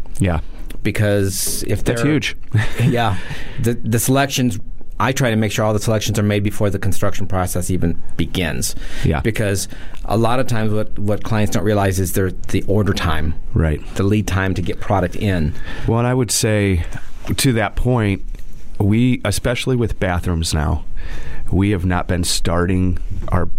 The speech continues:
Speaker 1: our bathroom projects. We, we decided about two, three months ago, because it's happened a couple of times where we're basing our schedule off of the schedule that we're getting for delivery, and we've talked about this already. We're not getting deliveries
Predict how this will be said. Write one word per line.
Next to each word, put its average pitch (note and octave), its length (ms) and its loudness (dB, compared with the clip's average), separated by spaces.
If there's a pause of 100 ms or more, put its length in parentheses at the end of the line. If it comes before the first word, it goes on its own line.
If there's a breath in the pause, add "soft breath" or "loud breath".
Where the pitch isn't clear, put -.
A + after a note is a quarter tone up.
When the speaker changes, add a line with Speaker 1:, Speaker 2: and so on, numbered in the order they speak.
(300)
Speaker 1:
our F2+ 100 2
bathroom G2 520 0
projects. F#2 540 2
We, F#2+ 120 4 (120)
we F#2+ 160 2
decided F#2+ 520 2
about D#2+ 340 0 (100)
two, A#2 200 2
three G#2+ 200 0
months G2 280 0
ago, F2 320 0 (800 loud breath)
because F2 600 2
it's - 240 2
happened F#2+ 340 2
a F#2 40 2
couple G2+ 340 0
of F2+ 100 2
times F#2+ 340 2
where F2+ 320 2 (500 loud breath)
we're G2+ 200 4
basing G#2+ 480 0
our F#2+ 180 2
schedule F#2+ 460 2
off F2 180 4
of E2+ 80 2
the E2+ 80 0
schedule F#2+ 380 2
that F2+ 120 2
we're F2 120 0
getting F2 240 0
for F2 120 2
delivery, F2 520 4
and G2 140 2
we've C3+ 140 0
talked - 280 4
about F2 220 4
this - 200 0
already. - 380 6 (1300 loud breath)
We're A2 200 6
not A2 260 0
getting G2+ 280 2
deliveries F2+ 800 4